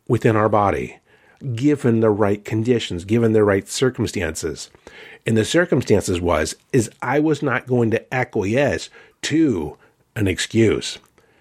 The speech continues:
And so my body responded by flooding my system with endorphins. I felt like I could fly, and I beat everybody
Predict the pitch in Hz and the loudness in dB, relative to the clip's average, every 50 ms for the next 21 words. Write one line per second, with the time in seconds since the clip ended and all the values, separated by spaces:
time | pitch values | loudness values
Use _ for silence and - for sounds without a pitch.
0 | _ _ _ _ _ _ _ _ - 104 - - 107 104 107 107 107 104 110 123 | _ _ _ _ _ _ _ _ -12 -8 -4 -2 0 2 2 2 2 2 2 2
1 | 131 143 156 156 135 113 101 104 101 - - - 135 123 127 131 131 113 92 87 | 2 2 2 4 2 4 2 2 0 -2 -6 -4 -2 -2 0 0 0 0 -2 -2
2 | 95 92 87 - - - 131 127 139 147 160 160 151 147 139 135 127 123 - - | -2 -2 -2 -4 -4 -6 -2 -2 0 2 2 2 2 2 2 2 0 0 0 0
3 | 139 131 - - - 110 80 73 76 80 107 117 110 107 113 110 - 117 110 110 | 0 0 0 0 -2 -2 -2 -2 -4 -2 0 0 2 2 2 2 2 2 2 2
4 | 104 - 82 69 65 57 - - _ - - _ _ _ _ _ _ - 110 113 | 0 -2 -6 -8 -8 -10 -12 -16 _ -20 -20 _ _ _ _ _ _ -6 -4 -2
5 | 120 113 - - 170 160 165 170 165 - - - 123 120 110 - 110 107 107 - | -4 -4 -4 -4 -2 -2 -2 -2 -4 -6 -6 -2 -2 -2 0 0 -2 -2 0 0
6 | 107 - - - 107 98 87 73 67 64 64 - - - _ _ - - _ _ | -2 -4 -2 -2 -2 0 2 0 0 -2 -4 -10 -14 -20 _ _ -20 -20 _ _
7 | _ _ _ _ _ - - 113 123 - - 123 123 117 113 107 92 120 127 131 | _ _ _ _ _ -2 0 0 0 0 -2 0 0 0 0 -2 -2 -2 -2 -2
8 | 143 - - _ - - 120 135 135 135 135 127 113 90 101 101 95 82 82 82 | -2 -6 -10 _ -6 -2 0 0 0 2 0 0 0 0 0 0 2 2 0 -2
9 | 90 - | -4 -6